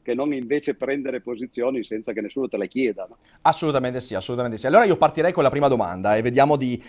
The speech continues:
Speaker 2: di aprire subito questo dibattito che, insomma, per chiunque si sia connesso sarà inerente soprattutto la situazione dell'attualità in Ucraina, eh, con la, con la guerra, eh, con la guerra scoppiata a Kiev ormai quasi un anno e mezzo fa. Allora,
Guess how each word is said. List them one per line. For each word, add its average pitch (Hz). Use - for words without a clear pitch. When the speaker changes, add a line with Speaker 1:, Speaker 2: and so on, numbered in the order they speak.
Speaker 2:
di 131
aprire 151
subito 135
questo 131
dibattito 131
che, 120
insomma, 95
per 107
chiunque 117
si 110
sia 113
connesso 113
sarà 113
inerente 131
soprattutto 127
la 123
situazione 120
dell'attualità 123
in 113
Ucraina, 113
eh, 101
con 120
la, 107
con 123
la 120
guerra, 113
eh, 110
con 131
la 135
guerra 123
scoppiata 113
a 107
Kiev 110
ormai 110
quasi 104
un 110
anno 101
e 98
mezzo 95
fa. 90
Allora, 110